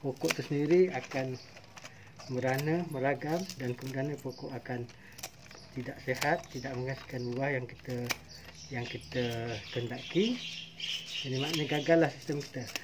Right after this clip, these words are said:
Dan yang menjadi masalah ialah dalam, dalam tanaman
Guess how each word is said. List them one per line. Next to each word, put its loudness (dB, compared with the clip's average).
Dan 8
yang 4
menjadi 10
masalah 8
ialah 6
dalam, -
dalam 8
tanaman 8